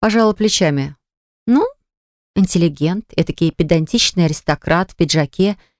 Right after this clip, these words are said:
и с антикварными часами на цепочке. Слушай, а ты мне свинок покажешь?»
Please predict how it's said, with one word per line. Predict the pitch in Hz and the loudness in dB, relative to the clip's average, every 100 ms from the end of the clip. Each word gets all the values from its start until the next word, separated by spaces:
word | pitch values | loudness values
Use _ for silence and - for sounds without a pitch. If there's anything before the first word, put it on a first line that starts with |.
| _ | _
и | 180 | 0
с | 196 | 2
антикварными | 180 175 - 190 240 208 196 | 0 0 0 0 2 2 0
часами | - - 170 170 | 0 0 0 0
на | 160 | -2
цепочке. | - - 156 - - 165 - _ _ _ _ _ | -2 0 -2 -2 -6 -8 -10 _ _ _ _ _
Слушай, | 254 233 165 147 _ _ | 0 0 -2 -8 _ _
а | - | -6
ты | - | 0
мне | 233 233 | 2 2
свинок | 226 226 208 - | 2 0 0 -2
покажешь?» | 196 233 220 165 | -2 0 -2 -4